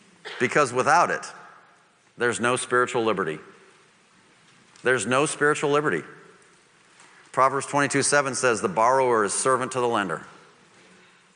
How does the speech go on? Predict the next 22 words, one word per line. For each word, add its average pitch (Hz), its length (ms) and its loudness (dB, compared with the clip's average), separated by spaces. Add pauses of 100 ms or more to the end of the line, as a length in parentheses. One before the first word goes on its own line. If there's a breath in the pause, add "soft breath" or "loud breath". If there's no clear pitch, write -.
(800 loud breath)
And 120 120 0
the 123 60 0
guy 160 520 2 (280)
who 147 100 -4
pays 160 380 0
the 147 100 -2
bills 123 520 0 (880)
always 151 460 2
has 120 200 0
something 160 440 -2
to 143 120 -6
say 107 460 0 (880)
to 135 80 -6
the 120 100 0
guy 123 260 2
who 120 120 -4
gets 107 300 -2
it. - 100 -6 (1600)
It's 127 200 0
just 117 460 -2
the 139 120 2
way 123 500 2